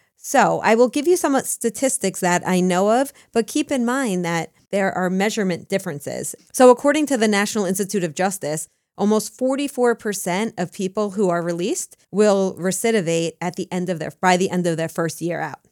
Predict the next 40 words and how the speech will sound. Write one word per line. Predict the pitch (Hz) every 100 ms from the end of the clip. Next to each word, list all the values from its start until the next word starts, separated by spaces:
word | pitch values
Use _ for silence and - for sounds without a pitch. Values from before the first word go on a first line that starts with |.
| _ _
Now, | 208
those | 208 226 240
numbers | 240 269 240
jump | 185 170 180 220 _
to | 202
almost | 202 202 190 -
seventy | 208 196 220 214
percent | 220 - 185 - 170 226 - _ _
when | 190 190
we | 190
look | 185 180
at | 190 170 -
within | 160 - 190 185 -
three | - - 190 202
years | 196 180 170 165
of | 165
release. | 170 160 147 - - _ -
Now, | 208 208
the | 202 -
N | 247
I | 262
J | 220 208 196
is | 165
measuring | 170 180 180 180 165 165 160 _ -
it | 180 165
as | - 165 165 160 -
arrested | 175 190 202
for | 185 175
a | 170
new | 180 196 175
crime. | - 190 156 151
So | 202
that's | 208 247
not | 311 294
even | 208 208 202
taking | 214 190 196
into | 180 180
account | 165 196 175 170
technical | - 196 196 180 170
violations | 165 170 165 160 156 165 160 160